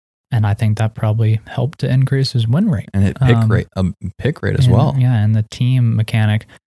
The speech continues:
Speaker 1: The number one win rate in games longer than twenty minutes really baffled me. I was
Speaker 2: Mm-hmm.
Speaker 1: kinda taken aback. I'm not sure if I just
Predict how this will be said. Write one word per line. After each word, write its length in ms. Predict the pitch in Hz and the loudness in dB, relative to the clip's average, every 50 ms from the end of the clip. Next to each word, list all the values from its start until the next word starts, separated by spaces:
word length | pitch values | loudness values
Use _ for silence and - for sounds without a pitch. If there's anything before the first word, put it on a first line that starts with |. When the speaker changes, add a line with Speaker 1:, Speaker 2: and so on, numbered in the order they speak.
| _ _ _ _ _ _ - | _ _ _ _ _ _ -4
Speaker 1:
The 460 | 135 131 131 127 123 123 123 120 - - - | -2 0 2 2 2 2 0 -2 -4 -4 0
number 420 | 135 127 123 135 160 185 185 170 | 2 2 4 4 2 2 2 0
one 460 | 139 120 120 127 131 123 113 113 120 110 | 0 0 0 2 2 2 0 0 -2 0
win 200 | 113 123 127 123 | 0 2 2 2
rate 320 | 117 113 110 110 107 - _ _ - | 2 2 0 0 -2 -4 _ _ -4
in 160 | 127 120 113 | -2 -2 0
games 320 | 110 117 117 120 117 113 | 0 2 2 2 2 2
longer 220 | - 120 117 113 110 | 2 0 0 2 2
than 100 | 104 104 | 0 0
twenty 240 | - - 127 120 110 | 0 0 0 0 2
minutes 380 | 110 117 123 139 139 - - - | 0 0 0 -2 -4 -6 -6 -4
really 440 | 123 113 107 113 117 117 117 117 107 | -2 0 0 0 0 0 0 0 0
baffled 460 | 107 107 104 107 110 - - 139 139 | -2 -2 -2 -2 -2 -2 -2 -2 -2
me. 240 | 151 165 180 196 - - | 0 0 -2 -2 -2 0
I 140 | - 101 110 | 0 2 2
was 140 | 107 98 101 | 4 2 2
Speaker 2:
Mm-hmm. 60 | 101 | 2
Speaker 1:
kinda 120 | 131 120 113 | 2 0 0
taken 280 | - - 127 117 123 117 | 0 -2 -2 0 0 0
aback. 500 | 101 98 - 110 117 135 156 165 - - - _ | 0 0 0 0 0 0 -2 -2 -6 -10 -20 _
I'm 220 | - - - 156 160 | -16 -6 -2 0 0
not 240 | 175 196 190 180 - | 2 0 0 -2 -4
sure 260 | - - 147 143 143 | -2 -2 0 0 0
if 140 | 131 - - | 0 0 0
I 320 | 123 123 127 127 123 117 - _ _ _ _ _ _ _ _ _ _ _ | 0 0 2 0 0 -2 -4 _ _ _ _ _ _ _ _ _ _ _
just 360 | - 123 113 110 - - _ | -4 -2 -2 -2 -4 -8 _